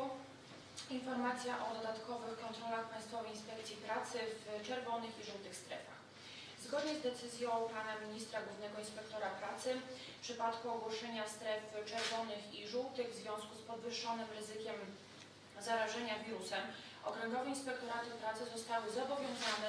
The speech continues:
do przeprowadzenia dodatkowych kontroli podmiotów, które w tych strefach prowadzą działalność i zatrudniają osoby pracujące. Dotychczas wszczęto dwieście osiemdziesiąt cztery dodatkowe kontrole w powiatach uznanych za strefy czerwone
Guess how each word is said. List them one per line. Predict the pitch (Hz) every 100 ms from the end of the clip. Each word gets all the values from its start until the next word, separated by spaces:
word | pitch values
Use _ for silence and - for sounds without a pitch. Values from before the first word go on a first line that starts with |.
| 214
do |
przeprowadzenia | 220 254 247 247 240 233 226 226 240
dodatkowych | 226 220 214 247 262 -
kontroli | 226 226 226 233 220
podmiotów, | - 269 233 214 233 233 - - - -
które | 247 226
w | 226
tych | 277
strefach | - 254 247 240
prowadzą | 233 247 226 226 220 214
działalność | 254 254 240 233 233 -
i | 285
zatrudniają | 254 247 233 220 208 196
osoby | - 208 196
pracujące. | 208 202 202 170 - - - - - - - - - - -
Dotychczas | 247 285 311 302 269 269 - 254 -
wszczęto | - 254 247 254
dwieście | 233 240 277 - 294
osiemdziesiąt | 240 247 233 247 254 240
cztery | - 226 233
dodatkowe | 240 254 269 - 220 220 226
kontrole | 233 226 220 202 208
w |
powiatach | 262 262 254 254 254 -
uznanych | 220 226 220 226
za | 214
strefy | 208 - 214 208 190
czerwone | 269 269 233 226